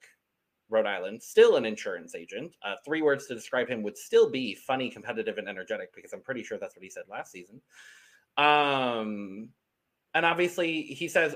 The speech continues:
why does he wanna be a part of this season? Uh, it's something that he needed a chance to play. He lost that chance, and now he has it back. Um, among previous players, he still says he identifies the most with Jeremy,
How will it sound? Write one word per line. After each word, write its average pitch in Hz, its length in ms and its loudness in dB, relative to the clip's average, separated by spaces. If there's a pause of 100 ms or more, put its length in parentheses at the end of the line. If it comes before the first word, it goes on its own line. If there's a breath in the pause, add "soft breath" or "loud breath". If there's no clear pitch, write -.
why 147 240 6
does 151 120 0
he 170 80 -4
wanna 156 160 2
be 151 80 0
a 151 40 2
part 156 160 0
of 156 60 -4
this 156 120 -6
season? 170 380 -2 (160)
Uh, 135 440 2 (200)
it's 151 180 2
something 180 220 2
that 165 140 2
he 165 440 -8
needed 151 280 -4
a 170 60 -2
chance 165 280 -4
to - 80 -20
play. 214 300 -2
He 131 120 -6
lost 123 300 0
that 135 160 -2
chance, 170 320 -6
and 143 100 -6
now 131 200 -2
he 143 80 -4
has 143 160 -4
it 123 80 -6
back. 175 320 -6 (880)
Um, 123 800 0 (120)
among 165 260 2
previous 165 340 -2
players, 185 360 0
he 196 120 -8
still 226 300 2
says 185 340 2
he - 200 -2
identifies 165 440 0
the 170 80 -6
most 160 260 -4
with 147 240 0
Jeremy, 131 640 -2